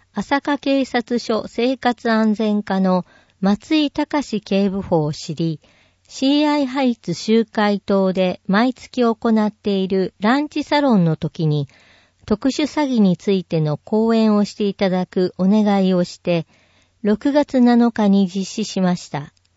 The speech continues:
その中で和光市は犯罪件数に関しては埼玉県内でも少ないが、特殊詐欺被害数については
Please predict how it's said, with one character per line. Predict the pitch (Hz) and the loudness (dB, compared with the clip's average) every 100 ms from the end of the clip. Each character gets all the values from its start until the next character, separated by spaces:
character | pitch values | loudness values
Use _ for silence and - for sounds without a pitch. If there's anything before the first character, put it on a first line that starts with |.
| _ _ _ _ _ _ | _ _ _ _ _ _
そ | - - | -8 2
の | 247 294 | 4 4
中 | 302 311 247 185 | 0 -2 -2 0
で | 170 165 - | 0 0 0
和 | 196 | 0
光 | 214 320 311 | 0 0 -2
市 | - 214 | 0 0
は | 180 175 | 0 0
犯 | 240 277 | 0 0
罪 | 277 294 285 | 0 0 0
件 | - 285 277 | -2 -2 -2
数 | - 269 | -2 0
に | 233 208 | 2 0
関 | - 202 190 | 0 0 0
し | - | -2
て | 170 160 | -4 0
は | 156 151 - | 0 -2 -4
埼 | - 262 285 | -2 -2 -2
玉 | 294 285 285 | -4 -4 -4
県 | 285 277 262 | -2 2 2
内 | 208 180 | 2 2
で | 170 165 | 0 0
も | 156 | -2
少 | - - 208 | -6 -4 0
な | 208 202 | 2 2
い | 165 | 0
が、 | 156 151 - _ _ _ | -2 -4 -8 _ _ _
特 | - 233 294 | -6 -4 -2
殊 | - 294 | -2 -4
詐 | - 277 | -2 -4
欺 | 262 | -4
被 | - 262 | -6 -4
害 | 277 285 | -2 -2
数 | 254 - 214 | -4 -4 -2
に | 190 175 | 0 -2
つ | - 196 | -4 -6
い | 180 | -4
て | - 151 | -4 -4
は | 151 147 | -2 -4